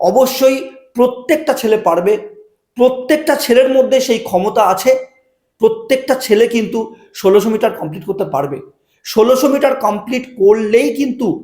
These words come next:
তুমি কিন্তু চাকরিটা পাওয়া সহজ হবে, বা পরবর্তী ইন্টারভিউ, মেডিকেল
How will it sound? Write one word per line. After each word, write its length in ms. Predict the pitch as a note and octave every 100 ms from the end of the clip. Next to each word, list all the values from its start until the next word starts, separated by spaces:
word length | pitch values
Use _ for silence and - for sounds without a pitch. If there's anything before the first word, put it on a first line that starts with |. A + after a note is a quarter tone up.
| - _ -
তুমি 180 | G#3+ A3+ A3+
কিন্তু 220 | A3 B3 A#3
চাকরিটা 380 | G#3+ F#3 C4+ B3+ -
পাওয়া 160 | E3+ D#3+
সহজ 320 | F#3 F#3+ A3+
হবে, 160 | A3+ A3+ A#3 - - -
বা 80 | C4 C4+ G3+
পরবর্তী 520 | A3 C4 D#4+ D#4 F#3 - _ _ G3+
ইন্টারভিউ, 440 | G#3+ A3+ A3 A3+ A#3 A#3 - _ _ _ _
মেডিকেল 520 | F3+ F#3 G#3+ A#3+ A3+